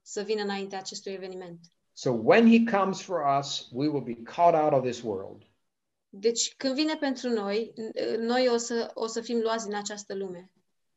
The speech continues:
Speaker 2: The Antichrist will ap-, appear.
Speaker 1: Anticristul va apărea.
Speaker 2: He will take over the world.
Speaker 1: El va, uh, prelua conducerea întregii lumi.
Speaker 2: He will have his day in the sun. He will rule and reign for a season.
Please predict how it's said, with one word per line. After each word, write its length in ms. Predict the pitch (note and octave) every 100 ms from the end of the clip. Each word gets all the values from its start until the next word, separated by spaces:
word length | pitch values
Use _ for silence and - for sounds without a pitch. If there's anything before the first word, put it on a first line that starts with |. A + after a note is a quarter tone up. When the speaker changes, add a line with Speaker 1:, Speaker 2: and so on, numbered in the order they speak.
| _
Speaker 2:
The 180 | - B2+
Antichrist 800 | F3 F3+ E3 - D#3 D3 C#3+ -
will 160 | C3+ B2+
ap-, 220 | - -
appear. 600 | A#2 - A2+ G#2+ C3+ - _ _ _ _ _ -
Speaker 1:
Anticristul 760 | A3+ A#3 A#3 B3+ B3+ A#3 G#3
va 140 | G3
apărea. 640 | G#3+ A3 G#3+ G3 F#3 G#3 -
Speaker 2:
He 100 | D3+
will 160 | B2 A#2+
take 280 | - E3+ F3
over 300 | E3 D#3+ D3+
the 100 | D3
world. 500 | B2 A2+ G#2+ G#2+ G#2+ - _ _ _ -
Speaker 1:
El 240 | A3 A3+
va, 420 | G#3+ A3+ A3 G#3+ -
uh, 420 | G#3+ G3+ G#3 G3+ -
prelua 340 | - A3 A3+ A3+
conducerea 420 | A#3 A3+ A3+ A3
întregii 380 | G3+ G#3+ G#3 G3+
lumi. 420 | F#3 A3 A#3+ - _ A2
Speaker 2:
He 120 | D#3+
will 220 | B2+ B2+
have 340 | - D#3+ F#3 E3+
his 260 | E3+ -
day 260 | D3 C#3+ C3+
in 80 | C#3
the 80 | C#3
sun. 440 | - B2 A2+ A#2 B2
He 60 |
will 200 | A2+ G#2+
rule 320 | A2 D3+ D#3+
and 180 | D3+ A#2+
reign 320 | A#2 A#2+ A#2+
for 160 | A#2+ A2+
a 40 | G#2
season. 560 | - C3 A2 A2 A2+